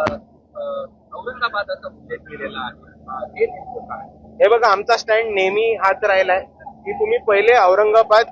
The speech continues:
Speaker 2: खंडपीठाचं, औरंगाबाद, अ, बेंच हायकोर्टचं याचं नाव बदलून दाखव,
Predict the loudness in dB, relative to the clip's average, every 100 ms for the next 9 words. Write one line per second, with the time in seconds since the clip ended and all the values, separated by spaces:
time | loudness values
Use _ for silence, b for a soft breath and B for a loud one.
0 | -6 -6 0 0 0 0 -2 0 -2 -6
1 | -2 0 2 2 0 2 0 -2 -12 -12
2 | -2 0 2 0 0 2 2 2 -10 -2
3 | 2 2 4 2 2 -2 -2 -2 0 0
4 | 0 0 2 2 0 -2